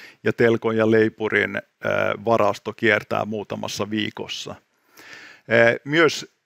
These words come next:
vastuullisuusnäkökulmasta on merkittäviä eroa näiden yritysten välillä. E S L investoi fossiilivapaisiin ys-, ympäristöystävällisiin laivoihin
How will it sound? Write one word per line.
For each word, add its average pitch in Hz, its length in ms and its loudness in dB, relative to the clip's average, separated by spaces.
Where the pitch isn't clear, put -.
vastuullisuusnäkökulmasta 123 1600 0
on 117 80 0
merkittäviä 117 720 2
eroa 113 280 2
näiden 107 340 -2
yritysten 113 540 -6
välillä. 104 500 2
E 135 300 4
S - 120 -4
L 113 160 4
investoi 113 880 0
fossiilivapaisiin 110 1300 -2
ys-, 113 280 -8
ympäristöystävällisiin 104 1500 -2
laivoihin 110 760 0